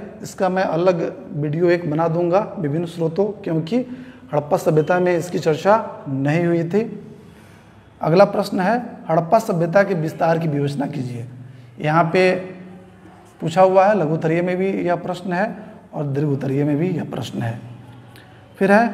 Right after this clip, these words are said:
हड़प्पा सभ्यता के नगर निर्माण, आप देख सकते हैं यहाँ पे लघु उत्तरीय में भी है और दीर्घ उत्तरीय में भी है, दो हज़ार बारह और चौदह में पूछा हुआ है। फिर अगला है हड़प्पा सभ्यता के पतन के प्रमुख कारण।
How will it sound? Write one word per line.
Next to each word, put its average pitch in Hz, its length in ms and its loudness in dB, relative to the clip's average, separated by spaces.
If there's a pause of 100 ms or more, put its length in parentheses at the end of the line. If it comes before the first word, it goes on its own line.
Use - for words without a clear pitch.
(140)
हड़प्पा 165 240 6
सभ्यता 190 400 2
के 196 120 0
नगर 160 300 4
निर्माण, 143 400 -2 (400)
आप 143 140 -4
देख 165 140 0
सकते 185 260 -6
हैं 180 80 0
यहाँ 175 220 0
पे 214 180 -2 (420)
लघु 151 160 2
उत्तरीय 170 320 2
में 185 160 2
भी 190 120 2
है 196 140 2
और - 560 0
दीर्घ 139 200 -2
उत्तरीय 156 340 0
में 175 160 0
भी 175 140 -2
है, 190 220 -4 (240)
दो 147 80 -4
हज़ार 151 120 2
बारह 139 240 -2
और 156 100 2
चौदह 156 280 -2
में 165 160 0
पूछा 170 220 -2
हुआ 170 240 4
है। 208 80 -4 (1200)
फिर 214 100 4
अगला 196 240 8
है 220 180 6 (200)
हड़प्पा 165 260 2
सभ्यता 180 420 -2
के 202 100 -2
पतन 180 360 -4
के 190 140 -2
प्रमुख 160 460 -2
कारण। 135 280 -6